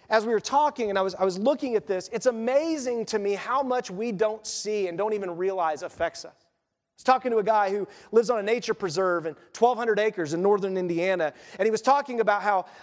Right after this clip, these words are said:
the top lake, which is called High Lake, he feeds his family out of that fish, or out fish out of that, that lake.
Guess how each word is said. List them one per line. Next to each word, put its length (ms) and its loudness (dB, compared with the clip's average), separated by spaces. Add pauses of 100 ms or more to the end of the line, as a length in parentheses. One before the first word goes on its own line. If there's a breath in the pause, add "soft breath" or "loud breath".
the 100 4
top 420 0
lake, 460 0
which 140 -4
is 80 -6
called 180 0
High 320 0
Lake, 460 0 (240 soft breath)
he 160 -4
feeds 320 -2
his 160 -2
family 420 0
out 100 2
of 60 -2
that 220 -2
fish, 520 -2
or 120 6
out 180 0
fish 280 2
out 140 0
of 100 0
that, 240 -2
that 180 2
lake. 260 0